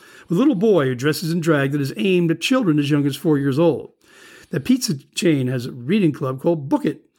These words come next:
that has been in existence since nineteen eighty-four. The program awards children certificates from their school for reading books. Those certificates can then be turned in for free pizza. What a deal.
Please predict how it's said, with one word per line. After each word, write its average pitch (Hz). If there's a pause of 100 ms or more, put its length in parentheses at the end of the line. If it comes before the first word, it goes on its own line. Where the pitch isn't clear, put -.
(260)
that 165
has 147
been 160
in 147
existence 151
since 147
nineteen 139
eighty-four. 127 (300)
The -
program 208
awards 165
children 160
certificates 160
from 139
their 131
school 214
for 147
reading 135
books. 220 (360)
Those 160
certificates 143 (160)
can 151
then 135
be 131
turned 131
in 120
for -
free 120
pizza. 117
What 151
a 151
deal. 123